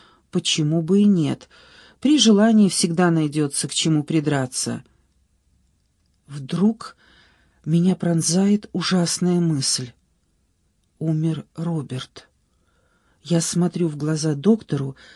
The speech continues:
пытаясь разгадать, в чем дело. Потом киваю и иду за ним. «Это о Роберте?» — не выдержав, спрашиваю я, как только мы отходим от столовой.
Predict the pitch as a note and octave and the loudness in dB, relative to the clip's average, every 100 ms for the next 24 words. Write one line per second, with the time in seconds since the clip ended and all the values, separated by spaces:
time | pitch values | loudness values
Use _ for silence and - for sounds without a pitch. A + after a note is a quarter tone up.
0 | - _ F3 G3 F#3+ E3+ - - E3+ D#3+ | -20 _ -4 0 0 -2 -4 -6 -6 -6
1 | D3+ E3 F3+ G#3 - - - G3 F#3 E3+ | -2 -2 2 0 0 -6 0 2 2 2
2 | G#3 D#3+ C3+ - - - _ _ _ _ | 4 4 2 -6 -12 -20 _ _ _ _
3 | _ _ _ _ _ - D3+ D#3 C#3 - | _ _ _ _ _ -10 -6 -4 -4 -6
4 | C#3+ D3+ F#3+ A3 A3+ G#3+ D#3 C#3 D#3+ E3 | -6 -2 0 2 0 -2 -4 -4 -4 -2
5 | F3+ E3 C#3 B2+ B2 _ _ _ _ _ | 0 0 -2 -4 -8 _ _ _ _ _
6 | _ _ _ _ _ E3+ E3 F#3 F3+ E3 | _ _ _ _ _ -8 -4 0 0 -2
7 | _ - G3 A#3 F3+ D3 C3+ - C#3 C#3+ | _ -4 4 4 4 2 -2 -6 -6 -10
8 | _ _ _ _ D#3 E3+ D#3+ D3+ C#3+ C#3 | _ _ _ _ -4 -2 0 -2 -4 -4
9 | C#3 - - - - E3+ D#3+ - D3 D3+ | -6 -10 -14 -10 -4 -2 0 -2 -2 -4
10 | D3 D3+ G#3 A#3+ - _ _ _ _ - | -2 2 2 2 -6 _ _ _ _ -8
11 | D#3+ - A#3 A3 F3+ G3 G#3 E3+ - - | -4 2 2 2 2 2 0 -4 -8 -2
12 | F#3+ F3+ F#3 F3 - - E3+ D#3 C3+ B2+ | 0 0 -4 -4 -6 -2 -2 -2 -6 -6
13 | C3 - | -8 -10